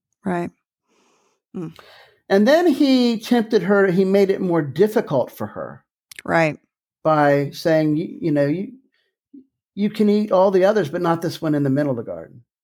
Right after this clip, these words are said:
Speaker 1: Mm-hmm.
Speaker 2: Or not. And she thought, "Well, he said, 'Don't touch it or we'll die.'"
Speaker 1: Right. Right. Which, which God didn't say. He didn't say anything about touching it.
Speaker 2: Oh, yeah.
Speaker 1: So
Speaker 2: You
Speaker 1: she,
Speaker 2: could've
Speaker 1: like,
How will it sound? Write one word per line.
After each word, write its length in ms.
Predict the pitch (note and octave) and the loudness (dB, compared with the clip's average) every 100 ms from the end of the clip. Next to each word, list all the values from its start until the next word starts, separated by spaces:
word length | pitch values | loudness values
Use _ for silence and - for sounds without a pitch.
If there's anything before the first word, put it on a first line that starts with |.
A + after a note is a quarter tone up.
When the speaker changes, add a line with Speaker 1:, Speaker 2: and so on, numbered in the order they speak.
| _ _ | _ _
Speaker 1:
Mm-hmm. 280 | G3 F3+ E3+ F3+ _ _ | -14 -14 -18 -20 _ _
Speaker 2:
Or 100 | C#3+ | -4
not. 260 | C#3+ - - - - - | -2 -2 -8 -20 -12 -6
And 120 | E3 | -2
she 180 | B3+ B3+ | 0 0
thought, 380 | A#3+ G3 F#3 | 2 2 2
"Well, 380 | G3+ F3 C#3+ - _ _ _ | 2 2 0 -6 _ _ _
he 120 | - F#3+ | -6 -2
said, 420 | - E3 D#3 - | 0 -2 -2 -2
'Don't 260 | E3+ - - | -2 -2 -4
touch 360 | - C#3 - | 0 0 -2
it 160 | F#2+ - | -6 -6
or 100 | A#2+ | -8
we'll 160 | A#2 G#2+ | -8 -6
die.'" 360 | G#2+ E2 D2 - _ - _ _ _ _ _ _ _ _ _ _ _ | -6 -6 -8 -16 _ -20 _ _ _ _ _ _ _ _ _ _ _
Speaker 1:
Right. 400 | D#4 G#4+ B3 - _ _ _ _ _ _ _ _ - | 0 2 2 -2 _ _ _ _ _ _ _ _ -4
Right. 340 | G4+ C4+ - | 0 0 0
Which, 240 | A3 A3 - | -2 -2 -4
which 200 | A#3+ A#3 | -4 0
God 180 | B3 C#4 | 0 0
didn't 180 | B3 G3 | -2 -6
say. 220 | C4 C#4+ | -4 -2
He 100 | A#3+ | -2
didn't 160 | B3 A#3 | -6 -6
say 100 | A#3+ | -6
anything 220 | C#4 G3 | -6 -6
about 160 | D#3+ | -6
touching 320 | - G3+ - A#2+ | -6 -6 -6 -10
it. 160 | G#2 _ _ _ _ | -14 _ _ _ _
Speaker 2:
Oh, 140 | G#3 A#3 | -2 0
yeah. 180 | A#3+ | 2
Speaker 1:
So 120 | E3+ G3 | 0 0
Speaker 2:
You 40 | |
Speaker 1:
she, 100 | - | 0
Speaker 2:
could've 140 | G#3 G3+ | 0 0
Speaker 1:
like, 360 | G3 F3+ - | 2 2 -2